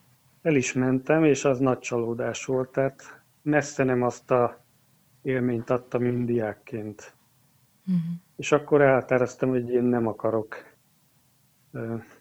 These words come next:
Speaker 1: ilyen közegbe dolgozni, ahol
Speaker 2: Mhm.
Speaker 1: se jó indulatot, se jó fizetést, se, ö,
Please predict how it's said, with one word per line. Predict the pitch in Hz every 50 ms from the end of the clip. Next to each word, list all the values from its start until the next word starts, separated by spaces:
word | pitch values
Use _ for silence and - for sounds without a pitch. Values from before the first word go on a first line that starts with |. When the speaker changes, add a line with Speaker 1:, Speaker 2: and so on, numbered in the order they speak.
| _ _ _ - _
Speaker 1:
ilyen | 165 131 127 123 120 113 113 113 110 -
közegbe | - 139 123 - 131 117 117 117 113 123 120 117 - - - _ _ _ _ _ _
dolgozni, | - 143 135 135 143 143 156 165 156 160 175 185 185 180 185 - - - _ _ _ _ _ _ _ _ _ _ _ _ _
ahol | - 123 110 107 117 117 117 117 117 117 - - - - - _
Speaker 2:
Mhm. | - 190 160 165 185 185 185 - _ _
Speaker 1:
se | - - - 160 151 147 147 143
jó | 139 139 139
indulatot, | 139 135 135 135 131 135 135 135 127 - - 127 120 -
se | - - 143 135 135 131 131 - - _ - -
jó | 185 139 135 131
fizetést, | 127 127 - 131 127 127 120 120 - 120 120 120 120 120 -
se, | - - - - 139 135 123 - - _ _ _ _ _ _ _ _ _ _ _ _ _ _ _ _ _ _ _ _ _ _ -
ö, | - - 139 127 123 120